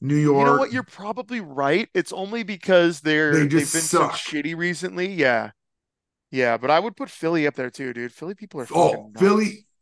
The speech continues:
Speaker 1: Philly's football stadium has its own judicial system.
Speaker 2: Yeah.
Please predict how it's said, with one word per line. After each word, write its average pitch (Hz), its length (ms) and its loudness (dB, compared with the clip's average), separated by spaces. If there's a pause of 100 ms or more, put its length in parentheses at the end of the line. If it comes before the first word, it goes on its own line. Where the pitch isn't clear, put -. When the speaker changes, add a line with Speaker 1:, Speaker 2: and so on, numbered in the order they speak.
Speaker 1:
Philly's 180 380 0
football 180 400 0
stadium 147 360 -2
has 143 220 -4
its 127 160 -8
own 147 200 -2
judicial 131 520 -4
system. - 600 -10
Speaker 2:
Yeah. 165 140 0